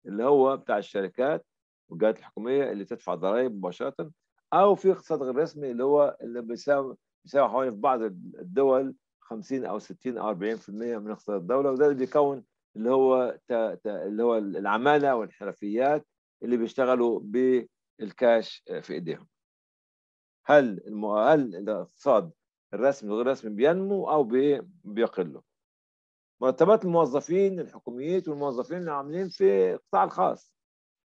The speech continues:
وقوتها الشرائية من الأسواق المحلية أو من الأسواق الخارجية.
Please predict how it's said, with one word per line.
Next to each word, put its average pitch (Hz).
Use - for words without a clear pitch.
وقوتها 175
الشرائية 143
من 123
الأسواق 131
المحلية 127
أو 170
من 170
الأسواق 165
الخارجية. 170